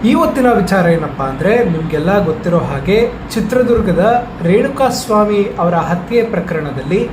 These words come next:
ನಟ, ನಟ ದರ್ಶನ್ ಅವ್ರನ್ನ ಮತ್ತೆ ಜೈಲು ಪಾಲಾಗಿದ್ದಾರೆ ಅಂದ್ರೆ ತಪ್ಪಾಗೋದಿಲ್ಲ. ಹೌದು ಸ್ನೇಹಿತರೆ,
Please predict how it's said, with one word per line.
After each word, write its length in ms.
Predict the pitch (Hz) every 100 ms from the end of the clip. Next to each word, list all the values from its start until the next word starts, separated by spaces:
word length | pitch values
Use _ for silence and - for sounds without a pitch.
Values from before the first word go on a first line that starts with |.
| - - - 170
ನಟ, 280 | 170 180
ನಟ 320 | 247 208 196 220 220 180
ದರ್ಶನ್ 340 | 180 - 240
ಅವ್ರನ್ನ 280 | 208 175 180
ಮತ್ತೆ 520 | 220 165 175 - 269
ಜೈಲು 280 | 180 202 196
ಪಾಲಾಗಿದ್ದಾರೆ 800 | 180 175 160 156 139 143 147 147
ಅಂದ್ರೆ 440 | 143 180 135 131 - -
ತಪ್ಪಾಗೋದಿಲ್ಲ. 640 | 160 151 143 139 135 139 131 - - - - -
ಹೌದು 200 | 151 170
ಸ್ನೇಹಿತರೆ, 560 | 175 160 147 202 -